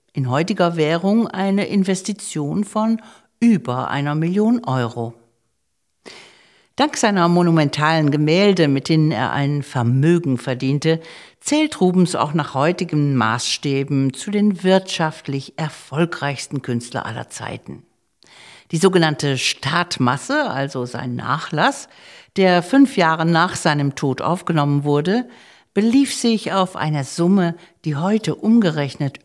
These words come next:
über fünf Millionen Euro beträgt. Wie heute waren auch die Bürger des siebzehnten Jahrhunderts um Vorsorge bemüht. Peter Paul Rubens und seine Ehefrau Isabella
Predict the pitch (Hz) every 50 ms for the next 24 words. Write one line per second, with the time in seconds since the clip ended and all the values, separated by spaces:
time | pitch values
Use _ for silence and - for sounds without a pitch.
0 | _ _ 220 214 202 190 175 156 147 147 147 - - - 170 160 156 160 - -
1 | - _ - 139 135 127 127 127 - 131 135 147 151 143 127 123 135 - - _
2 | - 117 120 127 123 117 120 110 113 127 - _ _ 120 - - - - 101 98
3 | - - - - _ _ _ _ _ _ _ _ _ _ _ _ _ _ _ _
4 | _ _ _ _ _ _ _ - - - _ _ _ _ 143 127 113 107 107 143
5 | 170 - - 320 339 339 - - - - _ _ - 294 311 311 294 240 202 -
6 | - 175 147 - 170 180 190 196 185 196 180 175 160 160 - 202 196 196 - -
7 | 175 160 160 160 - 147 143 131 139 143 147 143 135 135 139 - - - - 233
8 | 254 262 240 - - - 151 147 156 160 156 - 156 139 139 131 - 135 131 -
9 | 147 143 135 135 127 117 - - - - - _ _ _ _ _ - - - -
10 | _ _ - 165 - 165 147 - 151 135 120 117 - 143 156 175 208 262 294 302
11 | - - - - 190 233 254 247 240 - - - - - 131 127 131 127 131 139
12 | - - 175 180 185 165 - - 147 127 131 117 147 139 147 143 139 - 190 208
13 | 233 233 214 214 226